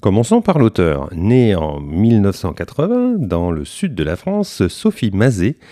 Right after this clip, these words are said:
a fait ses classes préparatoires littéraires à Toulouse avant d'intégrer l'École normale supérieure de Cachan. Agrégée d'anglais, elle choisit de se consacrer à l'enseignement secondaire et donne des cours depuis deux mille sept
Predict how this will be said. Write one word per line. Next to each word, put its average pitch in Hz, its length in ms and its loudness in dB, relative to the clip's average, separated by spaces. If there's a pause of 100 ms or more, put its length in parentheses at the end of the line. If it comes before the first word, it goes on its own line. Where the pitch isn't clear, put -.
(280)
a 104 100 -2
fait 202 160 -2
ses 143 160 -4
classes 143 240 -4
préparatoires 104 580 -2
littéraires 98 540 -2
à 76 80 -6
Toulouse 95 560 0
avant 87 240 0
d'intégrer 92 640 -2
l'École 92 380 -2
normale 80 420 -4
supérieure 90 600 -4
de 87 100 -2
Cachan. - 380 -8 (680)
Agrégée 85 460 0
d'anglais, 135 440 4
elle 156 80 2
choisit 151 440 0
de 110 80 2
se - 200 -2
consacrer 110 760 0
à 82 60 2
l'enseignement 110 580 2
secondaire 107 720 0 (340)
et 95 100 0
donne 156 220 2
des 101 80 2
cours 190 420 2
depuis 87 300 -2
deux 90 220 -2
mille 120 200 -2
sept - 340 -4